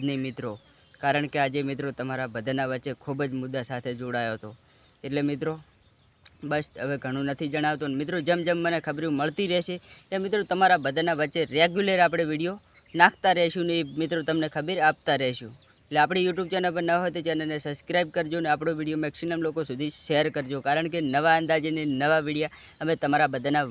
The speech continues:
વચ્ચે રજૂ કરતા, કરવા આવે છે. અને બીજું તો વધુ નથી કહેતો, કારણ કે ચેનલને સબસ્ક્રાઇબ કરી લી છે તો તમને આવનારની સમયની અંદર અમારા નવા વીડિયો સૌથી પહેલાં તમને જોવા માટે મળે.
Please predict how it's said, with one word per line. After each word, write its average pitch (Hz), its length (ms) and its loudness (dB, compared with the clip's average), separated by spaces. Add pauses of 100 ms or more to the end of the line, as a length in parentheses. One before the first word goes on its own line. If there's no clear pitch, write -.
વચ્ચે 143 240 0
રજૂ 156 260 0 (180)
કરતા, 156 300 -4 (340)
કરવા 156 360 4
આવે 151 320 8
છે. 131 100 -8
અને 139 200 -2 (560)
બીજું 170 200 0
તો 180 80 2
વધુ 156 160 2
નથી 170 220 -2
કહેતો, 165 220 0
કારણ 156 300 2
કે 151 80 -4
ચેનલને 160 360 0
સબસ્ક્રાઇબ 165 460 0
કરી 175 220 0
લી 170 160 -2
છે 165 120 -4
તો 165 100 -4
તમને 156 280 -2 (180)
આવનારની 165 420 2
સમયની 160 380 -2
અંદર 160 220 -2
અમારા 151 260 -2
નવા 139 340 2
વીડિયો 151 300 0
સૌથી 139 360 -6
પહેલાં 147 340 -4
તમને 143 300 2
જોવા 131 200 -2
માટે 123 300 -2
મળે. 113 280 -8